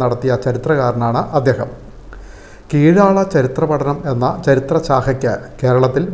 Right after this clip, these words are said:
വലിയ സംഭാവന നൽകിയ വ്യക്തി. സമഗ്ര സംഭാവനയ്ക്കുള്ള കേരള സാഹിത്യ അക്കാദമി പുരസ്കാര ജേതാവാണ്. ദളിത് പ്രശ്നങ്ങൾ അടിസ്ഥാനമാക്കിയായിരുന്നു അദ്ദേഹത്തിൻ്റെ രചനകൾ. ദളിത് പഠനങ്ങൾക്കും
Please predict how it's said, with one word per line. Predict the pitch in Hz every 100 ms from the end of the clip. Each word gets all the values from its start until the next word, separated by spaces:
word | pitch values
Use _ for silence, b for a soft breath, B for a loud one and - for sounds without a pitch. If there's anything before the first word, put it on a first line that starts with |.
| 127
വലിയ | 135 151 147
സംഭാവന | 127 123 151 151 143
നൽകിയ | 123 123 120 156 -
വ്യക്തി. | 135 - 120 - - - - - -
സമഗ്ര | 147 147 185 208 185
സംഭാവനയ്ക്കുള്ള | - - 156 156 151 143 135 135
കേരള | 127 127 127 123
സാഹിത്യ | 123 120 156 147
അക്കാദമി | 127 131 123 123 123 135
പുരസ്കാര | 123 - 135 131
ജേതാവാണ്. | 127 120 117 117 - - - - B B B B B 151
ദളിത് | 147 208 208
പ്രശ്നങ്ങൾ | 202 - 185 175 180 139
അടിസ്ഥാനമാക്കിയായിരുന്നു | 120 - 160 156 135 131 127 123 120 160 147
അദ്ദേഹത്തിൻ്റെ | 123 139 135 127 131 - 156
രചനകൾ. | 135 123 127 117 - - - - - - - -
ദളിത് | 131 127 131 131
പഠനങ്ങൾക്കും | 127 131 143 135 135 147